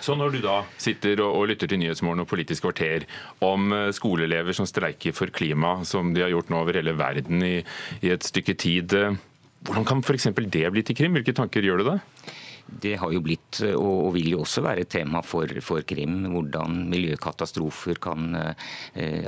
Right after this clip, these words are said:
Speaker 2: hvordan det som en bakgrunn, altså en trussel mot oss,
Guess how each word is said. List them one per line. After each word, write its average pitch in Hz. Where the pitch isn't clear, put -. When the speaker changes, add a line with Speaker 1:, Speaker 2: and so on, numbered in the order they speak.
Speaker 2:
hvordan 80
det 69
som 90
en 80
bakgrunn, 76
altså 69
en 78
trussel 82
mot 82
oss, -